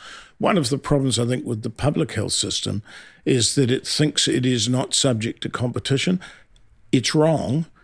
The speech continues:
<laughs> It is subject to competition the whole time from private providers, from the alternatives that are available for people,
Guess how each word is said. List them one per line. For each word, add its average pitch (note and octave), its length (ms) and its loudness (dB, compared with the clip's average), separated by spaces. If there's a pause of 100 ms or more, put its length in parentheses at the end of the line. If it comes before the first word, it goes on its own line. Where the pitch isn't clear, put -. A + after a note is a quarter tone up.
(320)
<laughs> - 80 -4 (460)
It - 160 2
is C#3+ 200 4
subject G#2+ 500 0
to - 60 -12
competition G#2 640 -4
the F#2+ 80 -4 (100)
whole G#2+ 220 -2
time B2+ 400 0
from A2 340 0
private A2+ 500 -2
providers, G#2 720 -2 (240)
from A#2 220 0
the A2+ 120 0
alternatives A2+ 760 0
that A2 140 0
are G2 140 0
available G2+ 580 0
for G2+ 200 -8
people, F#2 500 -6